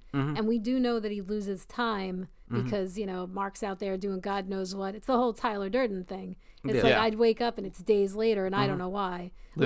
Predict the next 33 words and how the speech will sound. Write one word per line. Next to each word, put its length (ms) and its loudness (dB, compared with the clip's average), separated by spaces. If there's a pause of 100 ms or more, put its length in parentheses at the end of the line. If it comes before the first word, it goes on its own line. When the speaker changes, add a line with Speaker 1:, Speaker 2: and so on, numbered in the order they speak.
(120)
Speaker 3:
Loses 140 -2
time, 520 8
loses 160 8
Speaker 2:
by 120 8
the 80 4
way, 160 8
Speaker 3:
fish. 180 2
Speaker 2:
kids, 320 0
if 60 4
Speaker 1:
Mm-hmm. 40 2
Speaker 2:
that 140 4
ever 140 0
happens 440 0
to 80 -6
you, 120 0
you 140 -2
should 120 -8
go 100 -2
see 140 -4
a 40 0
doctor 400 -4
because 280 -6
there's 160 -4
a 20 -6
good 140 -6
chance 280 -4
you 60 -4
have 100 -6
D 120 -4
I 100 -2
D 300 -2
and 240 -2
or 320 -2